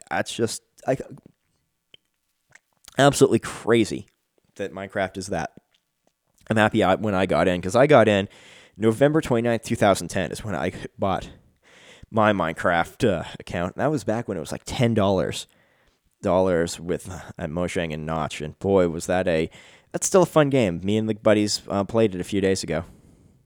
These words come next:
and, uh, you know, um, it was fun to, fun to play. <laughs> It still is a fun game. Number three, the War on Terror enters its second decade. Now,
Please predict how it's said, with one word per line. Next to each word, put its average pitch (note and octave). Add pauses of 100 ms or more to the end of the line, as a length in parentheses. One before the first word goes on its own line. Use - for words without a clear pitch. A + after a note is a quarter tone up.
(160)
and, F2+
uh, E2
you G2+
know, G2 (300)
um, E2+ (800)
it -
was C#2+
fun G2
to, F#2
fun G2+
to G2
play. G2+
<laughs> -
It -
still -
is A#2
a A2+
fun A2
game. G2+ (680)
Number G#3
three, G3+
the A2+
War F#3
on F3+
Terror F#3+
enters E3+
its -
second -
decade. E2 (520)
Now, B2+